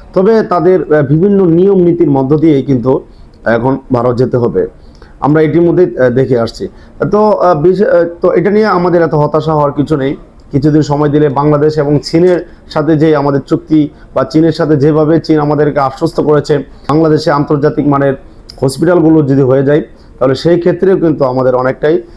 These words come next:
সুবিধা হবে। এবং চীন কিন্তু আমাদেরকে সেই সুবিধাটা তারা দিবে বলেছে। এবং,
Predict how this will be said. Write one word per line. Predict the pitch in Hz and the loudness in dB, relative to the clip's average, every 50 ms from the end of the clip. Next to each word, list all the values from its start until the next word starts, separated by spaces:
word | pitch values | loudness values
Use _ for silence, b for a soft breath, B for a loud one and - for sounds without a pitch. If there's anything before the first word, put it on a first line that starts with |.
| B B - | B B -8
সুবিধা | - - 143 143 135 131 | -4 -2 0 0 0 0
হবে। | 120 107 107 - - B B B B - | 0 -2 -4 -6 -10 B B B B -2
এবং | 151 165 202 202 185 - - 160 156 - | 0 0 0 0 0 -2 -4 -6 -6 -2
চীন | - 190 214 226 | -2 0 0 2
কিন্তু | 220 226 226 190 220 | 2 0 0 0 0
আমাদেরকে | 185 175 170 160 165 143 165 165 | 0 0 0 0 0 2 0 0
সেই | 139 151 156 | 2 0 -2
সুবিধাটা | 147 - 165 151 156 135 147 143 | 0 0 0 2 2 2 0 0
তারা | 139 139 139 139 135 | 0 0 0 0 2
দিবে | 131 143 147 160 | 2 2 2 2
বলেছে। | 156 147 156 160 156 160 - 170 170 165 170 B B B B B B B - | 2 2 2 2 2 0 0 0 0 0 -2 B B B B B B B -2
এবং, | 135 147 156 160 | 0 0 0 0